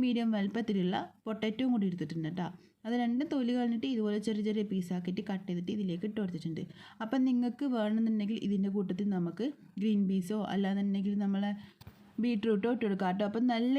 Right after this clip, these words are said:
ടേസ്റ്റ് ഉണ്ട്. ഇപ്പം ബീട്രൂട്ടൊന്നും ഇഷ്ടമില്ലാത്ത കുട്ടികളാണെങ്കിൽ പോലും നമ്മൾ ഇതുപോലെ ഇങ്ങനെ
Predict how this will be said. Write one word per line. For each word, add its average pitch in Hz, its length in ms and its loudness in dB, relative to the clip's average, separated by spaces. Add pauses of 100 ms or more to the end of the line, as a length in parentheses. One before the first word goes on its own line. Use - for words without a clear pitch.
ടേസ്റ്റ് 208 300 2
ഉണ്ട്. 214 120 2
ഇപ്പം 247 200 2
ബീട്രൂട്ടൊന്നും 262 560 2
ഇഷ്ടമില്ലാത്ത 233 440 -2
കുട്ടികളാണെങ്കിൽ 220 600 0
പോലും 220 240 2
നമ്മൾ 220 160 2 (120)
ഇതുപോലെ 254 400 2
ഇങ്ങനെ 247 180 2